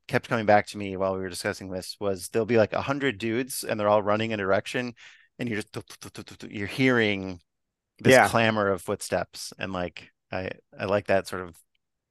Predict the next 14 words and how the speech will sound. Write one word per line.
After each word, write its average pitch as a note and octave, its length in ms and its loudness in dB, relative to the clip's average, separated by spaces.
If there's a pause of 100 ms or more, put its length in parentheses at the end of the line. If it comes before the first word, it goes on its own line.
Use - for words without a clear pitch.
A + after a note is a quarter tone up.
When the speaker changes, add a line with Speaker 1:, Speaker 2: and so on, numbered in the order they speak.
(500)
Speaker 1:
large G2 500 -2
scale F#2+ 300 0
multiplayer F#2 600 -8
kind - 180 -12
of - 60 -18
thing. - 260 -14 (520)
Speaker 2:
Yeah, C3 580 8
absolutely. B2+ 720 2 (640)
Only, A2+ 200 4
like, G#2 260 6
you're G2+ 140 -4
hearing, G#2+ 360 2
like, G2+ 200 -2
the - 80 -20